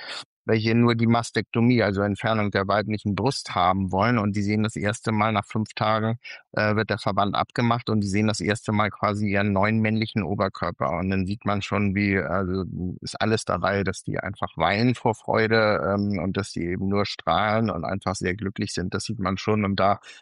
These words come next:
freue ich mich auch immer noch sehr. Und wenn ich natürlich auch sehe, es nützt ja nichts, wenn der Patient sich freut und ich sehe, aber da ist irgendwas, äh, was nicht gut heilt und so. Deswegen ist das andere genauso wichtig, dass ich auch unter professioneller medizinischer Sicht sehen kann,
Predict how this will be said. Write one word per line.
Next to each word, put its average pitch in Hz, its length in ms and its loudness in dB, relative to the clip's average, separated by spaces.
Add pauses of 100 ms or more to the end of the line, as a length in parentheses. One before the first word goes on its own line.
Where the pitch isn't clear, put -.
(180)
freue 107 160 2
ich 117 80 -2
mich 110 240 -2
auch 104 200 0
immer 113 300 2
noch 117 240 -2
sehr. 110 520 2
Und 104 300 -2 (380)
wenn 107 120 2
ich 113 100 2
natürlich 110 440 0
auch 107 160 0
sehe, 113 400 2 (100)
es 110 140 0
nützt 135 220 4
ja 127 80 2
nichts, 131 180 2
wenn 127 140 4
der 120 80 2
Patient 127 400 0
sich 120 160 0
freut 131 280 2
und 117 160 4
ich 110 120 -2
sehe, 127 240 2
aber 110 340 2
da 113 220 2
ist 113 100 -2
irgendwas, 120 680 2
äh, 110 220 2
was 113 200 0
nicht 117 160 0
gut 117 200 -2
heilt 120 300 2
und 104 140 0
so. 117 180 2
Deswegen 113 460 0
ist - 260 -6
das 113 140 -4
andere 120 280 0
genauso 113 460 2
wichtig, - 300 -4
dass - 180 -2
ich - 160 -6
auch 107 220 0
unter 101 340 -4
professioneller 107 720 -2
medizinischer 107 680 -2
Sicht 110 240 -8
sehen 107 260 0
kann, 120 220 0